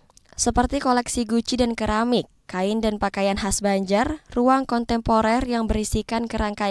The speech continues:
ikan hiu, hingga peralatan dan permainan tradisional, ruang lukisan, dan koleksi sejarah di Gedung Induk. Meski saat ini lantai dua Gedung Induk sedang ditutup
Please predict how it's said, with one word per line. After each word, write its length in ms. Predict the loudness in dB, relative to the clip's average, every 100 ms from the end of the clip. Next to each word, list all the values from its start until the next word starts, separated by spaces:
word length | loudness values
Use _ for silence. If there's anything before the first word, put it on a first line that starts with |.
| -2
ikan 240 | -4 -4
hiu, 480 | -2 -2 0 0 -2
hingga 400 | -6 -4 0 0
peralatan 560 | 2 2 0 -2 -2 -2
dan 160 | -2
permainan 400 | -2 -2 -2 -4 -4
tradisional, 800 | -6 -4 -2 -2 0 0 -2 -4 -8 -6
ruang 320 | 0 0 0
lukisan, 560 | -2 -4 -2 0 0 -2 0
dan 240 | 0 2
koleksi 400 | 0 0 -2 -4
sejarah 560 | -4 -2 0 2 2 0
di 160 | -2 -2
Gedung 320 | -2 0 0
Induk. 480 | -2 0 0 0 -6 _ -20 _ _ _ _ -2
Meski 320 | 0 0 -2
saat 240 | 0 -2 0
ini 240 | 0 2 2
lantai 320 | 2 2 2
dua 240 | 4 4
Gedung 320 | 4 2 2
Induk 400 | 0 2 2 0
sedang 320 | -4 -2 0 0
ditutup 480 | -2 -2 0 0